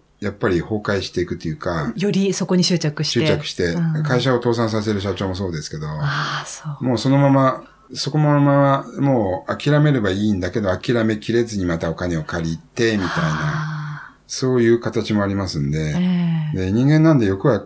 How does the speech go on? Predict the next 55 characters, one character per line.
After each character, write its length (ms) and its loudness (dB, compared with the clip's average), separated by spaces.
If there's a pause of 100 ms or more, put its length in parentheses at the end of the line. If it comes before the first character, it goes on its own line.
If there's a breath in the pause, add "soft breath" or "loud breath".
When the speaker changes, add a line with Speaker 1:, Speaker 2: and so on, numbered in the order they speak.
Speaker 1:
絶 100 -14
対 120 -2
必 220 -4
要 120 6
は 120 6
必 180 -2
要 80 6
な 100 6
ん 60 0
で 80 -4
す 100 -12
よ 60 -8
ね。 140 -4
Speaker 2:
は 320 0
い。 300 -4
Speaker 1:
人 140 2
間 120 2
が 80 2
生 80 0
き 100 -2
る 100 2
バ 140 2
イ 60 -2
タ 100 0
リ 160 -2
テ 140 -4
ィ 40 0
に 100 2
も 100 0
な 120 0
る 120 -2
し、 440 -4 (440 soft breath)
文 240 0
明 160 2
が 60 0
発 180 -4
展 200 -2
し 80 -8
て 100 -4
い 40 -4
く 140 -4
進 320 0
化 180 -4
で 100 -2
も 180 0
欲 280 -2
は 80 0
必 240 -8
要 100 -2
な 140 -2
ん 80 -4
だ 80 -4
け 120 -6
ど 100 -6
も 320 -4